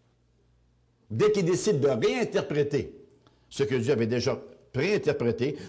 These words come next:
de donner une autre interprétation rationnelle qu'ils étaient, ça a été la, ça, ça tourne au vinaigre. Mais voilà qu'aussitôt après la chute, Dieu se présente à nouveau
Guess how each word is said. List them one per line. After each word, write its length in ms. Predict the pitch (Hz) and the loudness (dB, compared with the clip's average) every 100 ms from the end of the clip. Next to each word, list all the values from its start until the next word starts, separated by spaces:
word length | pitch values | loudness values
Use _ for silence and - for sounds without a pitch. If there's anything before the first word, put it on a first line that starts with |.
| - | 0
de 100 | 139 | 2
donner 240 | 160 175 | 4 2
une 280 | 151 143 170 | 2 2 2
autre 320 | 233 285 175 | 2 2 0
interprétation 680 | 165 151 - 143 143 127 202 | 0 0 2 2 2 2 2
rationnelle 680 | 147 180 - 202 175 190 160 | 2 2 2 0 0 -2 -2
qu'ils 260 | 135 123 | -2 0
étaient, 400 | 220 - 151 - - - - - _ _ _ _ _ _ _ _ | -2 0 -2 -2 -12 -20 -20 -20 _ _ _ _ _ _ _ _
ça 160 | - 120 | -2 0
a 40 | |
été 160 | 117 147 | 2 2
la, 220 | 117 104 - | 2 -2 -6
ça, 180 | - | -6
ça 140 | 90 107 | -2 -2
tourne 200 | 113 113 | 0 0
au 60 | |
vinaigre. 480 | 101 98 82 67 - - - - _ - _ _ - - - - - | 0 -2 -6 -12 -20 -20 -20 -20 _ -20 _ _ -20 -20 -20 -20 -6
Mais 120 | - 165 | 0 2
voilà 240 | 233 269 | 4 2
qu'aussitôt 380 | - 214 208 240 | 2 0 2 0
après 200 | 170 160 | 4 2
la 100 | 170 | 2
chute, 300 | 165 240 156 | 2 0 2
Dieu 140 | 156 | 0
se 80 | 170 | 0
présente 380 | 151 156 180 165 | 2 2 2 0
à 60 | |
nouveau 440 | 143 139 147 196 | 0 0 0 0